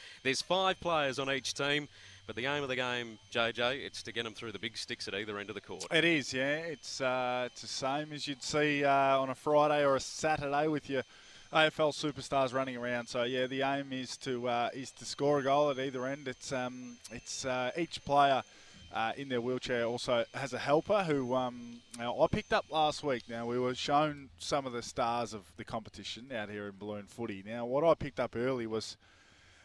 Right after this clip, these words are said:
Speaker 2: I think we've got the, uh, most competitive helpers with the, uh, most talented players. I think we need to, uh, make some adjustments. But it's been,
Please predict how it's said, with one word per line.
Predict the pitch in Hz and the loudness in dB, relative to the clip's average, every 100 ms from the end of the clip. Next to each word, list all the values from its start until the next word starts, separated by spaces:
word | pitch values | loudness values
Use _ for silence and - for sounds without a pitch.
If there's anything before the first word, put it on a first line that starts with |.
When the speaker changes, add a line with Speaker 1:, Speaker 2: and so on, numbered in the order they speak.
| - | -10
Speaker 2:
I | 123 | -6
think | 156 | -6
we've | 160 139 - | -4 -6 4
got | 139 - | 2 2
the, | 123 117 | -6 -2
uh, | 110 110 107 95 - - _ - | -2 0 -4 -8 -12 -20 _ -4
most | 123 123 - | 0 0 -2
competitive | 120 - 135 131 117 | -6 -4 -4 -4 -6
helpers | - 131 139 120 101 | 2 2 2 0 -2
with | 117 113 | -6 -4
the, | 120 107 104 | -8 -6 -4
uh, | 101 101 | -4 -4
most | 113 110 - | -4 -4 -6
talented | 131 127 117 107 | -6 -6 -6 -10
players. | - 123 131 127 101 | -4 0 2 2 0
I | 120 | -2
think | 135 147 | -2 -4
we | 117 | -6
need | 113 113 | -6 -8
to, | 110 104 | -8 -4
uh, | 104 - | -4 -4
make | 110 113 | -6 -8
some | 117 | -8
adjustments. | 104 113 110 - 110 101 | -8 -4 -4 -4 -12 -10
But | - 127 | -4 -2
it's | 135 | -2
been, | 190 220 202 | -2 -2 -4